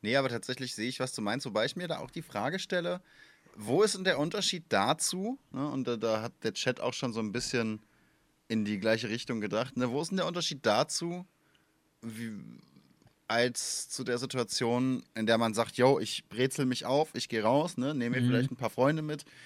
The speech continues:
Speaker 1: geh in einen Pub, einen Club, eine Bar, äh, irgendwie treffe mich mit Freunden am Rhein oder so, ne, und wenn ich Glück hab, wird ein bisschen geflirtet und vielleicht gibt's ein bisschen mehr.“ Das ist doch eigentlich, ist das so ziemlich dasselbe, nur halt, dass dir face to face jemand im Zweifelsfall sagt, „Boah,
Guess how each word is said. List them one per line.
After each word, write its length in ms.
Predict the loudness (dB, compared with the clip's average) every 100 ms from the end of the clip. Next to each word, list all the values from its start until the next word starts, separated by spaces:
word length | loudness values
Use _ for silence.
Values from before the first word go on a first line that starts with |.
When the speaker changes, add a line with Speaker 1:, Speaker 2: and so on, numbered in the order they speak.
| -20 -10
Speaker 1:
geh 200 | 0 2
in 100 | 4
einen 100 | 2
Pub, 360 | 2 2 2 -2
einen 200 | -4 -4
Club, 340 | 2 4 4 2
eine 180 | 0 2
Bar, 920 | 4 6 8 6 4 2 0 2 2
äh, 40 | 0 -10 -20 _ _
irgendwie 320 | -4 -2 0 -2
treffe 280 | 0 -2
mich 120 | -2 -6
mit 100 | -4
Freunden 420 | 4 4 4 2
am 140 | -2
Rhein 360 | 2 2 2 2
oder 260 | 4 4
so, 240 | 4 2 4
ne, 220 | 4 2
und 260 | 2 -2 2
wenn 120 | 2
ich 140 | 2
Glück 200 | 0 4
hab, 200 | 4 4
wird 140 | 0 -4
ein 80 |
bisschen 240 | -2 -2 -2
geflirtet 440 | 0 4 4 4
und 100 | -4
vielleicht 300 | 0 2 4
gibt's 200 | 2 0
ein 80 | 0
bisschen 240 | 0 2 4
mehr.“ 160 | 4
Das 140 | 2 -2
ist 140 | -8
doch 100 | -4
eigentlich, 560 | 0 0 0 -4 -6 -12 _ _ -20 _ _ _ _ _ _ _ -8
ist 220 | -6 -2
das 140 | -2
so 80 | -4
ziemlich 600 | -4 -2 2 4 4 2
dasselbe, 580 | 0 0 4 6 6 4
nur 180 | 4 6
halt, 180 | 4 4
dass 120 | 0
dir 140 | 0
face 280 | 4 2 2
to 100 | -2
face 340 | 4 6 6
jemand 220 | 2 0 0
im 100 | 0
Zweifelsfall 600 | 2 2 0 2 2 4
sagt, 240 | 0 2
„Boah, 300 | 4 6 4